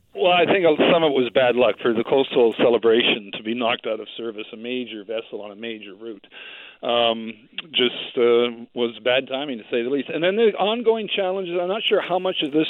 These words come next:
played a role, but we've talked about this before, the ongoing challenges of crewing B C ferries. Transport Canada a few years ago changed the number, the requirement for the number, the minimum number of people of able-bodied seamen to be on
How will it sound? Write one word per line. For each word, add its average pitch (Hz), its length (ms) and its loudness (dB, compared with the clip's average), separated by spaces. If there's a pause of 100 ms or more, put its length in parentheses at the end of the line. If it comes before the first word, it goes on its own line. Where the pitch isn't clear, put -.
played 131 220 2
a 113 40 4
role, 107 280 -2
but 139 200 -2
we've 143 120 -2
talked 170 220 0
about 143 160 2
this 135 160 -6
before, 117 260 0
the 123 180 -2
ongoing 180 600 0
challenges 135 680 -4
of 110 200 0
crewing 120 520 2 (520)
B 139 240 -4
C 127 180 -2
ferries. 117 380 -2 (460)
Transport 233 420 0
Canada 156 460 2
a 123 40 -4
few 151 140 -4
years 139 260 -2
ago 120 220 -2
changed 165 580 -6
the 131 160 0
number, 131 460 -2
the 123 240 -4
requirement 143 460 2
for 123 40 -10
the 123 80 0
number, 123 360 4
the 131 100 -6
minimum 156 300 0
number 123 280 0
of 107 80 -4
people 120 440 -4 (420)
of 123 180 0 (220)
able-bodied 120 640 4
seamen 139 540 -2
to 131 100 -8
be 131 220 -2
on 123 480 -2